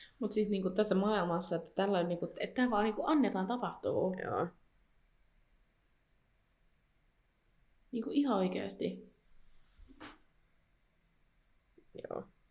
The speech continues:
Speaker 2: Ihan sairasta.
Speaker 1: Mä en jaksa tätä alkaa.
Speaker 2: En mäkään, ja mitsi, meillä on oikeesti yli puolet tästä kirjasta jäljellä.
Speaker 1: Mm.
Speaker 2: Ja mä voin kertoa, spoileri, että ei parane.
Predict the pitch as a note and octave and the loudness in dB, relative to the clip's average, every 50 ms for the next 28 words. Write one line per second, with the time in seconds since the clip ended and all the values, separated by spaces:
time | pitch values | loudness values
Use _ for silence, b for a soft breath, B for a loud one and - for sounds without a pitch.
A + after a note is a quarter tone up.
0 | _ _ _ _ _ _ _ _ _ _ _ _ - _ b b b b b b | _ _ _ _ _ _ _ _ _ _ _ _ -20 _ b b b b b b
1 | _ _ _ - - G3 - - - - - - - A3 G#3+ - - A#3+ A3+ - | _ _ _ -20 -18 -16 -14 -14 -14 -10 -8 -8 -8 -8 -8 -8 -10 -10 -12 -12
2 | - _ _ _ _ _ _ - _ _ _ _ _ _ _ _ _ _ _ _ | -20 _ _ _ _ _ _ -20 _ _ _ _ _ _ _ _ _ _ _ _
3 | _ - _ _ _ _ _ _ _ _ _ _ _ _ _ _ _ - - G#3 | _ -20 _ _ _ _ _ _ _ _ _ _ _ _ _ _ _ -14 -10 -8
4 | G#3 G#3 G#3+ G#3 - - - - - A#3+ - - - - - - - _ - - | -6 -6 -6 -8 -8 -10 -10 -12 -18 -12 -10 -10 -10 -10 -12 -16 -16 _ -14 -10
5 | - C4+ A#3+ B3 - F#3 F3+ E3 E3 E3+ - - F#2+ A2 C#3 D#3 D#3+ E3+ E3+ E3+ | -8 -8 -4 -2 0 0 0 0 0 -2 -2 0 0 2 2 2 2 0 0 -2
6 | - F3+ F3 D3+ B2+ D3+ D3+ D3+ E3+ - - - E3+ - - F#3 b b b b | -2 -4 -2 -2 -2 0 0 0 -2 0 0 -2 0 -2 -6 -6 b b b b
7 | b b b - - F#3 F3+ E3+ E3+ E3+ - - - F#3 C3+ G#2 G2+ C#3+ F3+ - | b b b -2 2 4 6 6 6 4 4 -2 0 2 4 6 6 4 4 2
8 | - F#3 F3 - - - F3 F3 E3+ E3+ E3+ - - D3+ F#2+ F#2+ C#3+ E3 E3+ E3+ | -4 -6 -6 -6 -2 0 0 2 2 0 0 0 2 2 4 4 4 6 6 6
9 | F3 G3 - - - _ _ _ _ _ _ _ _ _ _ _ _ _ _ _ | 6 6 2 -4 -16 _ _ _ _ _ _ _ _ _ _ _ _ _ _ _
10 | _ _ _ _ _ - G#3+ G3+ F#3+ F#3 F3+ F3+ F3+ F3+ F#3 F#3 F#3+ F#3+ F#3+ F#3+ | _ _ _ _ _ -10 -8 -4 -2 -2 -2 -2 -4 -2 2 6 8 8 10 10
11 | G#3 G#3 G#3 G#3 A3+ A3 G#3 F#3+ F3+ F3+ - C3+ F3+ F3+ - - F#3+ F#3 F3 F3 | 10 10 10 10 10 10 10 10 8 6 6 4 4 4 4 8 8 8 10 8
12 | E3+ E3 - D#3+ E3+ - - - E3 E3 E3+ E3+ - F3+ F3 E3+ D#3+ D#3 D#3+ F3 | 6 6 6 4 0 2 2 4 4 4 4 6 6 6 8 8 6 6 4 2